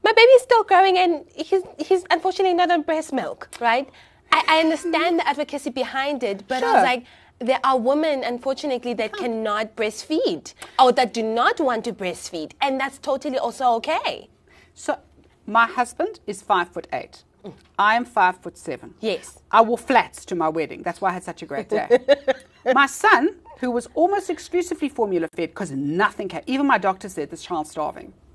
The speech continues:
Speaker 1: Mm.
Speaker 2: I think I fed him for two and a half weeks. And he was exclusively formula fed after that, and he is six-foot-one.
Speaker 1: Hmm.
Speaker 2: And built and smart and funny and bright and brave.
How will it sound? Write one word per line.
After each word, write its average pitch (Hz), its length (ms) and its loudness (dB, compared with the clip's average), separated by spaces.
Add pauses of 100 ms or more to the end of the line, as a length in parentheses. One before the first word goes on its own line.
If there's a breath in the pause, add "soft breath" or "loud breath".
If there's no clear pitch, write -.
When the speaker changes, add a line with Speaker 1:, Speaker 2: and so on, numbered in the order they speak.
(180)
Speaker 1:
Mm. 226 120 -12 (180 loud breath)
Speaker 2:
I 214 80 4
think 285 160 0
I 285 80 6
fed 247 240 2
him 240 220 0
for 202 200 -4
two 247 180 -6
and 240 100 -4
a 202 40 -8
half 196 240 -4
weeks. - 360 -4 (920 soft breath)
And 202 180 2
he 233 80 -4
was 226 120 -4
exclusively 285 560 0
formula 220 380 -4
fed 185 180 -6
after 165 260 -6
that, 170 200 0
and 170 120 -6
he 196 120 -6
is 190 160 -6
six-foot-one. 208 880 -4 (240)
Speaker 1:
Hmm. 254 120 -8 (680 loud breath)
Speaker 2:
And 202 300 -2
built - 440 2
and 185 160 -2
smart 214 720 0
and 190 180 -4
funny 190 540 -2
and 165 200 -6
bright 185 580 0
and 165 180 -6
brave. 165 400 0